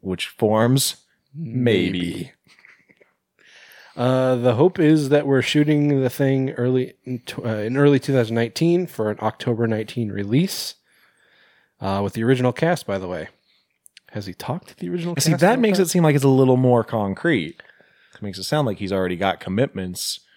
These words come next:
Speaker 1: from Jesse Eisenberg and Woody Harrelson,
Speaker 2: But
Speaker 1: Emma
Speaker 2: isn't,
Speaker 1: Stone,
Speaker 2: is it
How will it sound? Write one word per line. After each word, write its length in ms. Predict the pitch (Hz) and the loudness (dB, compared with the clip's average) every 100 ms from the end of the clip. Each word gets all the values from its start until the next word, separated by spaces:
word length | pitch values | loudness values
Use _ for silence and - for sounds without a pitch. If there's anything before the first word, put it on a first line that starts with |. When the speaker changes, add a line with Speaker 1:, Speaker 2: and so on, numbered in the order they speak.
| _ _ | _ _
Speaker 1:
from 160 | - 82 | -16 -10
Jesse 300 | 90 82 98 | -8 -6 -4
Eisenberg 680 | 104 101 92 98 98 95 87 | -2 -2 -4 -4 -4 -4 -6
and 100 | 87 | -10
Woody 160 | 85 | -10
Harrelson, 720 | 92 110 104 - 104 101 98 95 _ _ _ | -4 -4 -4 -4 -4 -2 -4 -6 _ _ _
Speaker 2:
But 80 | 95 | -6
Speaker 1:
Emma 120 | 95 | -4
Speaker 2:
isn't, 120 | 117 | -4
Speaker 1:
Stone, 680 | 117 110 107 104 104 101 98 - | -2 -2 0 0 0 0 -2 -6
Speaker 2:
is 120 | 131 | -10
it 140 | 131 | -12